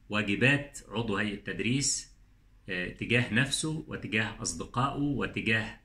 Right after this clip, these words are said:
الطلاب وتجاه المجتمع وتجاه البحث العلمي من قبل. هل هي واجبات فقط أم أنها حقوق؟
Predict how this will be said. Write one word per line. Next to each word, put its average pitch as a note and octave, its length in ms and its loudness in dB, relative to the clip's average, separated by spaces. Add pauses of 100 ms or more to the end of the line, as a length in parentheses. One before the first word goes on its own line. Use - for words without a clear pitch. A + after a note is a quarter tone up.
(120)
الطلاب G#2+ 720 0
وتجاه G2+ 420 0
المجتمع G2 800 0 (500)
وتجاه G#2+ 420 2
البحث G#2+ 380 2
العلمي F#2+ 440 2
من E2 180 -4
قبل. - 260 -10 (760)
هل A#3 260 4
هي G#3 180 6
واجبات D#3 500 6
فقط - 420 -2
أم A#2+ 180 4
أنها A#2 340 4
حقوق؟ - 560 -8